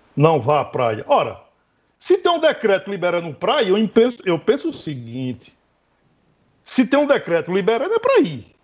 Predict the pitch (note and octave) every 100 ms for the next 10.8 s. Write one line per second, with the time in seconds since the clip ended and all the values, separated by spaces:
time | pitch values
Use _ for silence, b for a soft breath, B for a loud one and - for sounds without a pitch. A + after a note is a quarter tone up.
0 | _ _ _ - A3+ A3+ A3+ A3 G3+ G#3
1 | B3+ D#4 B3+ F#3+ D3 G3 F3 D3+ - E3+
2 | G#3 - - F3 C#3+ B2 E3+ D#3 A#2+ F#2
3 | _ _ _ _ _ _ _ _ _ _
4 | _ _ _ _ _ _ _ _ - C#3+
5 | A3+ _ _ _ _ _ _ - C#3+ A#2+
6 | A#2+ A#2 G2 F2+ _ _ _ _ _ _
7 | _ _ _ _ _ _ _ _ _ _
8 | _ - A3+ D4+ D4+ C4+ C#4 B3 - F#3+
9 | C#3+ G3 C#3 D3+ B2 F#3+ G3+ G#3+ B2 A#2
10 | G#2 - _ A#3 D4 A3 C#3+